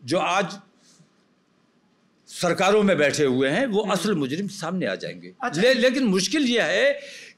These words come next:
Speaker 1: कि ईमानदार कोई ऐसी एजेंसी नहीं है जो इतनी ईमानदारी से जांच कर ले, जो मुझे मुसलमान ना समझे और उन्हें हिंदू ना समझे।
Speaker 2: अच्छा, एक बात बताइए,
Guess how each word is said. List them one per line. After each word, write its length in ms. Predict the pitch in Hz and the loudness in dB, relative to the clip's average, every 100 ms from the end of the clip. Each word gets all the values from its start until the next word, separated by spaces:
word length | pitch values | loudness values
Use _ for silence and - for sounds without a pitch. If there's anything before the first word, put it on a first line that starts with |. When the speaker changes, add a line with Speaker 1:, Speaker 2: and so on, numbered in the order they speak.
| - | -4
Speaker 1:
कि 60 | |
ईमानदार 800 | 294 233 220 196 196 196 202 262 | -2 0 0 0 0 -2 0 -2
कोई 360 | 254 240 226 180 | -2 -2 0 0
ऐसी 300 | 170 170 226 | -2 -4 -4
एजेंसी 560 | 160 127 139 135 226 | -4 -2 -6 -8 -10
नहीं 580 | 175 117 110 113 175 147 | -8 -8 -8 -4 -4 -4
है 200 | 123 170 | -2 -2
जो 160 | 196 165 | -2 -2
इतनी 320 | 139 127 180 | -4 -6 -6
ईमानदारी 600 | 170 131 120 120 117 131 | -4 -2 -4 -6 -6 -6
से 180 | 127 156 | -8 -12
जांच 280 | 113 131 123 | -8 -8 -8
कर 160 | 127 | -10
ले, 240 | 131 214 262 - - - | -2 0 0 -4 -18 -18
जो 200 | 131 170 | -2 0
मुझे 640 | 185 165 156 233 233 - - 139 | 2 2 2 2 2 -4 -12 -6
मुसलमान 520 | 147 175 165 180 208 | -2 0 0 2 2
ना 140 | 196 | 0
समझे 340 | 185 170 151 214 | 0 -2 0 0
और 180 | 214 156 | 2 0
उन्हें 180 | 175 | 0
हिंदू 260 | 143 120 120 | -2 -4 -6
ना 100 | 104 | -6
समझे। 340 | - - - - | -10 -16 -20 -18
Speaker 2:
अच्छा, 200 | 190 220 | -18 -16
एक 140 | 302 220 | -12 -8
बात 140 | 254 | -8
बताइए, 400 | 226 143 127 139 | -8 -20 -20 -20